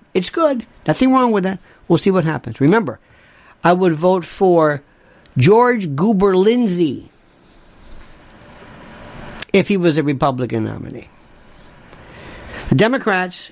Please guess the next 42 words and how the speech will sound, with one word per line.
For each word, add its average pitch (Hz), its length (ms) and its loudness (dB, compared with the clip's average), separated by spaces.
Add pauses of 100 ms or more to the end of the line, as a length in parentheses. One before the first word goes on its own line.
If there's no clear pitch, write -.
and 165 140 0
all 190 240 2
of 214 80 -2
their 202 100 2
iterations 175 600 2
and 143 120 4
incarnations, 160 720 -2
or 139 60 2
whatever 190 220 2
this 185 260 -2
woke, 170 400 2
re-, 143 100 4
wh-, 165 320 2
whatever 254 520 0
this 262 340 0
is, 151 480 0
this, - 380 0
this, 165 380 0
this - 280 0
strange, 233 1040 2 (460)
this 170 180 2
Bud 160 360 -2
Light, 202 360 0
Dylan 196 240 0
Mulvaney, 180 680 2
Target, 196 560 -2 (600)
I 226 140 0
don't 226 180 -2
know 165 80 -2
what 151 420 0
this 175 220 -2
is, 175 260 0
E 208 180 2
S 196 220 0
G, 180 420 -2
crazy 269 1160 2 (200)
Club 233 280 0
of 208 160 0
Rome 214 340 2
on 170 200 -2
steroids 196 600 0
world, 165 480 2